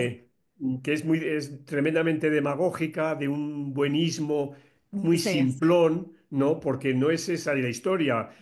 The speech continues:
Speaker 2: no es, eh, no estamos hablando de la ley del talión, del ojo por ojo y diente por diente, no, no estamos hablando
Speaker 3: Sí.
Speaker 2: de eso, estamos simplemente hablando de la aplicación del Estado de Derecho, ¿no?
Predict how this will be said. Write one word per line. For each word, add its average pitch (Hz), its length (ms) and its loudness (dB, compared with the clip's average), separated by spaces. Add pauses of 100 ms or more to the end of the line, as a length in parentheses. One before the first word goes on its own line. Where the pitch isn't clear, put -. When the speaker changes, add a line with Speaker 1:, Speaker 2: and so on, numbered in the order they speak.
(120)
Speaker 2:
no 160 220 0
es, 165 320 0
eh, 143 800 -2
no 156 140 0
estamos 170 400 0
hablando 143 640 0 (140)
de 147 140 -4
la 135 120 2
ley 139 200 0
del 131 240 -2
talión, 135 540 0
del 120 160 -2
ojo 135 220 -6
por 131 180 0
ojo 147 240 -2
y 127 60 -4
diente 123 220 -4
por 120 180 -6
diente, 147 320 0
no, 147 180 0
no 139 100 -2
estamos 165 300 -4
hablando 139 320 -2
Speaker 3:
Sí. 135 40 0
Speaker 2:
de 165 60 2
eso, 175 160 -4
estamos 156 320 -6
simplemente 170 640 -6 (140)
hablando 143 380 0
de 190 100 2
la 170 60 2
aplicación 127 480 -2
del 175 140 -2
Estado 151 340 -2
de 175 120 0
Derecho, 131 440 -4
¿no? 117 240 -10